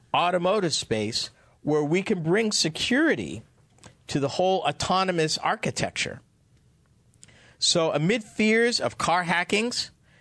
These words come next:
and other cybersecurity worries, BlackBerry has launched new software. They call it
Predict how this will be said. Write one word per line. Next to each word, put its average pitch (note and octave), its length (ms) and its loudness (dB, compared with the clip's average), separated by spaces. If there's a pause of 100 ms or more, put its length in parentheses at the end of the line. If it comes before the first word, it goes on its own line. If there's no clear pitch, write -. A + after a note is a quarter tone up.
(100)
and A#2+ 120 -4
other E3 280 0
cybersecurity D#3+ 760 0
worries, C#3 600 0 (440)
BlackBerry F#3 580 0
has C#3+ 140 -2
launched C#3+ 360 0
new F#3 220 2
software. B2+ 800 0 (260)
They A#2 80 0
call E3 380 0
it F3 180 0